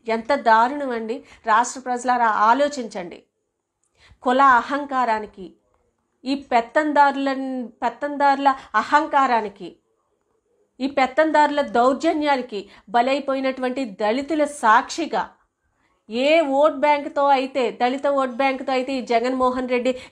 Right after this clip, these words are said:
గద్దెనెక్కాడో అదే ఓట్ బ్యాంకుతో ఈ జగన్మోహన్ రెడ్డిని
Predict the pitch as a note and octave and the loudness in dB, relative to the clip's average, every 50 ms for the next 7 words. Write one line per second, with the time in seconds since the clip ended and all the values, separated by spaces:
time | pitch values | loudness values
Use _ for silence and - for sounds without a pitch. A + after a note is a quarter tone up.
0 | - F#3 A3+ A3 G#3+ A3 D4+ D4+ D4+ D4 C#4+ C#4+ - B3 A#3+ A3+ G#3 F3+ - - | -4 0 0 0 2 2 2 2 2 2 -2 -2 0 0 0 0 0 -4 -4 -8
1 | _ _ _ - - F#3 G3 A3+ A#3 B3+ D#4+ F#4+ G4 F#4+ D#4 D4+ D4 D4+ D4+ C#4+ | _ _ _ -14 -4 0 0 0 2 2 2 4 4 4 4 4 4 4 4 4
2 | C4 D4 D4 C#4+ C#4+ C#4+ D4+ D4 C#4+ C#4+ D4 C#4 C4+ C4+ A#3 G#3 B3 A#3+ A#3 A#3 | 2 2 2 2 2 -2 -4 -4 -2 -2 -2 -2 -4 -4 -4 -2 -2 -2 0 0
3 | C#4 C#4+ D4 C#4 C#4 C4+ C#4 C#4+ C#4 B3 C4 B3+ B3 C4 C4 C#4 | 0 -2 0 0 -2 -2 -2 -4 -4 -2 -2 -2 -2 -2 -4 -4